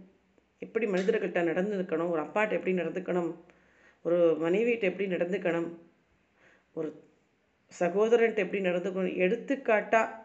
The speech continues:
நண்பன்ட்ட எப்படி நடந்துக்கணும்னு எடுத்துக்காட்டா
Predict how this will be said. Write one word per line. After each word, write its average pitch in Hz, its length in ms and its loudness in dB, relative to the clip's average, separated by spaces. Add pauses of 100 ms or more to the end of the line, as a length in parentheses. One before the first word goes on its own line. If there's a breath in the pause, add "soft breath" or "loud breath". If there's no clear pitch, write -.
(160)
நண்பன்ட்ட 208 500 0
எப்படி 202 240 0
நடந்துக்கணும்னு 180 720 -2
எடுத்துக்காட்டா 185 600 -2